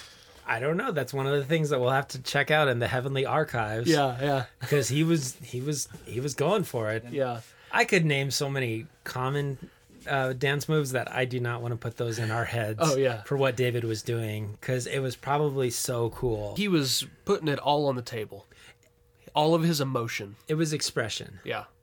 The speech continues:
Speaker 1: It was expression of how he felt for God.
Speaker 2: Yeah.
Speaker 1: And holding nothing back.
Speaker 2: Yeah. And a lot of times we see,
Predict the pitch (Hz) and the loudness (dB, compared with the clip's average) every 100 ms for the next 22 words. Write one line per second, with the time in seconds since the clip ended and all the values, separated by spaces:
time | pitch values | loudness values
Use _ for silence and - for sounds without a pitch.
0 | _ 127 131 131 - - 147 156 170 170 | _ -4 -4 -4 -6 0 0 2 0 -2
1 | 143 - 120 123 120 123 - - 113 104 | -2 -4 -2 0 -2 -4 -8 -8 -8 -8
2 | 98 98 98 _ 82 73 - - - 151 | -8 -10 -14 _ -12 -12 -14 -12 -2 0
3 | 180 127 185 190 180 170 165 156 160 131 | 2 2 2 4 2 0 -2 0 0 0
4 | - - - _ 95 98 - _ _ - | -4 -14 -20 _ -16 -16 -18 _ _ -18
5 | - - 170 160 135 190 262 175 127 127 | -18 -4 2 4 4 4 2 2 0 0
6 | 127 165 175 - 135 120 110 110 | -2 0 0 0 -2 -2 -6 -10